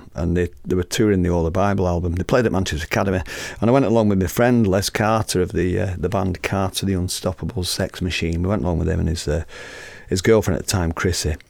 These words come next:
And the Manics at that point, they were at the top of the game, you know what I mean? Guitarist Richie, uh, Richie Edwards, he was back in action after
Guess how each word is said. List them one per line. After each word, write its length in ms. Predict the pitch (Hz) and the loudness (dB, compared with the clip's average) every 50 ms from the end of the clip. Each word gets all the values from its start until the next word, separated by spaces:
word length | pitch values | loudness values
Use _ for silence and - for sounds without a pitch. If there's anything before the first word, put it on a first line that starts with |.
| - - - _ - - - | -20 -20 -20 _ -20 -8 0
And 100 | - 117 | 2 4
the 40 | 123 | 4
Manics 340 | 135 139 135 104 - - 90 | 6 4 4 2 0 0 0
at 80 | 101 | 0
that 100 | 104 82 | 0 0
point, 180 | - - 80 90 | -2 -2 0 2
they 60 | 110 | 4
were 80 | 127 123 | 4 4
at 60 | 101 | 2
the 60 | 95 | 0
top 240 | - - - 76 - | -2 -2 -4 -2 -2
of 40 | 76 | -4
the 60 | 76 | -4
game, 340 | 78 - 90 101 101 98 95 | -2 0 0 2 2 2 2
you 60 | 80 | 2
know 80 | 80 87 | 0 0
what 60 | 69 | 0
I 20 | |
mean? 220 | 101 101 92 90 87 | 0 2 2 2 0
Guitarist 480 | 95 92 - - 107 110 107 92 80 | 0 0 0 2 4 4 4 2 2
Richie, 400 | 85 90 - - - - 78 71 - - - - | 2 0 0 0 0 -2 -2 -2 -2 -6 -10 -8
uh, 200 | - 80 78 78 80 | -4 -2 -2 0 -2
Richie 240 | 87 - - - 87 | -2 -2 0 0 0
Edwards, 300 | 87 82 82 78 80 80 | 0 0 -2 -4 -4 -4
he 180 | 73 - 95 | -2 0 0
was 120 | 98 92 87 | 0 0 0
back 220 | 90 85 - - | -2 -2 -2 -2
in 60 | - | -2
action 320 | 85 90 - - - - 87 | -2 -2 -2 -2 -2 -2 -2
after 340 | 85 - - - - - | -4 -4 -4 -6 -6 -6